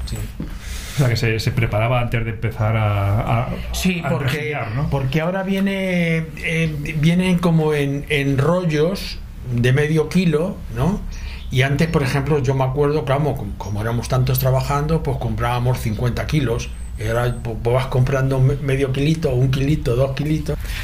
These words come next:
Speaker 2: Bueno, ahora tú estás retirado de, del oficio, pero concretamente el taller, que ya no existe de, dentro de, del barrio,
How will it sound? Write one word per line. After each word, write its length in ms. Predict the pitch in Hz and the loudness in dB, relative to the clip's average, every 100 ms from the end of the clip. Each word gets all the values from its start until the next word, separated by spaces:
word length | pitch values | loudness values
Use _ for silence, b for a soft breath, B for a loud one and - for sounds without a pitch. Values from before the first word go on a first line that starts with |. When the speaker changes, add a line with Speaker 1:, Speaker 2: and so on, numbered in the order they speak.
| B B | B B
Speaker 2:
Bueno, 200 | 170 120 | 2 2
ahora 260 | 113 139 135 | 2 0 2
tú 160 | 165 175 | 2 2
estás 340 | - 135 160 | 0 0 0
retirado 560 | 165 160 113 123 147 180 | 0 0 0 0 0 0
de, 460 | 143 120 110 107 | 0 0 0 0
del 160 | 101 98 | 0 0
oficio, 500 | 98 - 160 135 110 | 0 0 2 2 2
pero 340 | - 104 104 101 | 0 2 2 2
concretamente 1200 | 101 110 120 117 123 127 143 143 143 139 123 117 | 0 2 2 2 2 2 2 2 0 0 -2 -2
el 120 | 110 | -2
taller, 420 | - 98 123 139 131 | 0 0 2 0 -2
que 220 | 92 87 - - - - - | -2 -4 -6 -8 -8 -8 -2
ya 120 | 113 | 0
no 80 | 117 | 2
existe 420 | 104 139 127 127 | 2 0 0 -2
de, 360 | 92 95 95 95 | -2 0 0 0
dentro 340 | 92 98 95 | 0 0 0
de, 340 | 90 98 95 95 | 0 0 2 2
del 180 | 95 107 | 2 4
barrio, 400 | 123 117 139 | 2 2 0